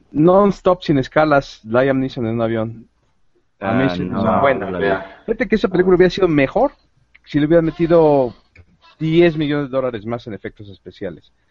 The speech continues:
Speaker 1: No los tenían, pero, pero no, no, no está mal, ¿eh?
Speaker 2: Pero ha de haber sido, me imagino, como ¿Dónde está el piloto, no, señor?
Speaker 1: No, esta es, este,
Speaker 2: ¿Es
Speaker 1: eh,
Speaker 2: drama?
Speaker 1: Liam, es, es thriller y es bueno. A Liam Neeson le hablan por teléfono y le dices,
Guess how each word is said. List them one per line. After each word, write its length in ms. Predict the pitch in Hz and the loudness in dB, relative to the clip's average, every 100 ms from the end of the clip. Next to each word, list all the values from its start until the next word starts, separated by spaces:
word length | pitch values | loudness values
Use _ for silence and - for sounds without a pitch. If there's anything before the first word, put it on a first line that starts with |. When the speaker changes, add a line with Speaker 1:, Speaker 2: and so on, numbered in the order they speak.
| _ _ 113 | _ _ -2
Speaker 1:
No 180 | 151 | 2
los 240 | 180 180 - | 2 0 -2
tenían, 380 | 139 143 165 180 | -6 -4 -4 -4
pero, 640 | 123 113 104 92 90 85 _ _ | -4 -4 -4 -6 -8 -12 _ _
pero 160 | 110 110 | -6 -2
no, 180 | 110 104 | -2 -2
no, 220 | 117 117 | -4 -6
no 140 | 123 123 | -6 -6
está 200 | - 110 | -6 -6
mal, 240 | 92 80 | -6 -8
¿eh? 120 | 143 - _ _ _ _ | -12 -16 _ _ _ _
Speaker 2:
Pero 120 | 175 196 | 2 4
ha 40 | |
de 40 | |
haber 140 | 190 180 | 4 4
sido, 260 | 196 180 | 2 0
me 140 | 123 143 | 2 0
imagino, 420 | 139 139 180 170 | 2 0 -2 -4
como 360 | 139 113 104 113 | -2 0 0 0
¿Dónde 200 | 143 143 | -4 -4
está 160 | - | -6
el 80 | 139 | -6
piloto, 340 | 170 202 - | -2 -2 -2
no, 120 | 120 139 | -4 -4
señor? 260 | 160 220 - _ _ _ - | -4 -6 -8 _ _ _ -6
Speaker 1:
No, 380 | 107 113 107 87 | 0 2 0 -4
esta 320 | 104 110 131 | -8 -4 -2
es, 160 | 139 - | -2 -2
este, 800 | 127 _ - 92 82 58 65 - | -8 _ -6 -4 -4 -6 -12 -14
Speaker 2:
¿Es 240 | - 117 | -4 -2
Speaker 1:
eh, 20 | 117 | 0
Speaker 2:
drama? 380 | 117 123 127 | 0 0 0
Speaker 1:
Liam, 180 | 156 - - _ _ | 0 -4 -14 _ _
es, 180 | - 135 123 117 - | -4 -4 -4 -12 -8
es 600 | 120 139 147 - - - | -2 -2 -2 -10 -20 -8
thriller 340 | - 147 147 135 | -2 2 2 2
y 120 | 127 131 | 2 0
es 160 | 123 117 | -2 -4
bueno. 440 | 117 117 107 95 | 0 2 2 0
A 80 | 104 | 0
Liam 240 | 123 143 | 0 2
Neeson 200 | 139 147 | 0 0
le 60 | 123 | 0
hablan 140 | 123 | 0
por 120 | 113 98 | -4 -6
teléfono 300 | 104 123 113 | -6 -6 -6
y 40 | |
le 60 | 92 | -8
dices, 280 | - - | -10 -14